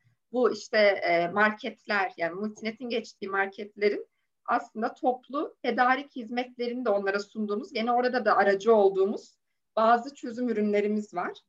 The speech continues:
Ve gene bizim aslında bir finansal hizmetlerimiz var. Yani, e, şirketin bünyesinde yaklaşık dokuz tane şirket var App grubunun, Multinet App grubunun bünyesinde. Bunlardan diğer ikisi de bizim göz bebeğimiz olan gene İninal ve Aypara aslında. Yani,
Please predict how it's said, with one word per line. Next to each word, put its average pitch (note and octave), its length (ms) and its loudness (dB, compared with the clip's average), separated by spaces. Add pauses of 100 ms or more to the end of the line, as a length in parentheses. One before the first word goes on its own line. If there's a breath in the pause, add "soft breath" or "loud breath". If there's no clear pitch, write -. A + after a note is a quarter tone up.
(360)
Ve C4 40 2
gene D4 280 -2
bizim C#4+ 220 -6
aslında C#4+ 380 -6
bir D4+ 200 -6
finansal C#4+ 640 -4
hizmetlerimiz F3 800 -4
var. D#3+ 160 -2
Yani, G3+ 500 -4 (500)
e, F3+ 280 -4
şirketin C4 480 -10
bünyesinde C4 400 -6
yaklaşık B3 440 -4
dokuz B3+ 300 -6
tane A#3+ 240 0
şirket G#3+ 520 -10
var D#3+ 200 -4
App F3+ 240 -10
grubunun, E3 420 -6
Multinet G3+ 440 -6
App - 260 -6
grubunun D#3 420 -6
bünyesinde. D#3+ 640 -8 (500)
Bunlardan C4 560 0
diğer C4+ 160 -6
ikisi - 300 -14
de C#4+ 120 -2
bizim B3+ 260 -8
göz B3+ 240 2
bebeğimiz G3+ 420 0
olan B3+ 260 -2
gene B3+ 200 -4
İninal B3 440 -4
ve C#4+ 60 -2
Aypara G3+ 600 2
aslında. E3 320 -6
Yani, F3 440 0